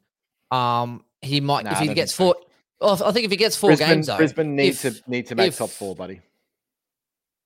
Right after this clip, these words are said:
Speaker 1: Yeah,
Speaker 2: They
Speaker 1: they
Speaker 2: need
Speaker 1: will.
Speaker 2: top two, actually, to be completely honest.
Speaker 1: If, nah, it's fine. They can smack Port at Port Adelaide. That's fine. No stress
Speaker 2: Huh.
Speaker 1: there. Port Adelaide sucks. Um,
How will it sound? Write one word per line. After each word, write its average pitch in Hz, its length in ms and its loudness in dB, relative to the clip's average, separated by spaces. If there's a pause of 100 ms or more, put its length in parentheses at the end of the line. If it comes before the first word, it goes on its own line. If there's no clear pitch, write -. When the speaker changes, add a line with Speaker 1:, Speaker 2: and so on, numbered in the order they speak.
(120)
Speaker 1:
Yeah, 98 160 -12
Speaker 2:
They 120 80 0
Speaker 1:
they 131 60 4
Speaker 2:
need 143 100 2
Speaker 1:
will. - 60 -6
Speaker 2:
top 135 240 0
two, 117 180 0
actually, 98 300 -6
to 104 120 -12
be 92 160 -14
completely 98 380 -16
honest. 147 120 -2
Speaker 1:
If, - 420 -2 (200)
nah, 113 120 -4
it's 104 100 -8
fine. 135 140 -4
They 175 100 0
can 156 140 -8
smack - 380 -6
Port 143 260 0
at 131 100 -8
Port 131 220 -2
Adelaide. 107 280 -2
That's 160 180 -2
fine. 107 300 -10
No 151 160 -4
stress 113 420 -8
Speaker 2:
Huh. 277 120 6
Speaker 1:
there. 101 100 -6
Port 151 240 -4
Adelaide 131 320 0
sucks. - 460 -8 (420)
Um, 147 540 0